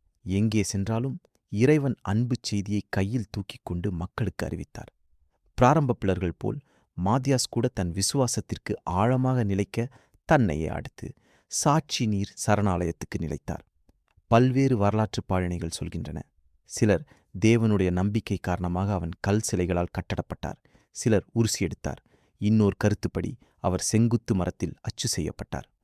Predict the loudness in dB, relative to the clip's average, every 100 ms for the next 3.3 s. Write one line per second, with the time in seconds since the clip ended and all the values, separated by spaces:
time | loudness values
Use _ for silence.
0 | _ _ _ -2 6 6 6 2 -2 -6
1 | -10 _ _ 0 2 2 2 -2 -2 -2
2 | 0 0 0 0 -2 -2 -4 -4 -4 -4
3 | -4 -6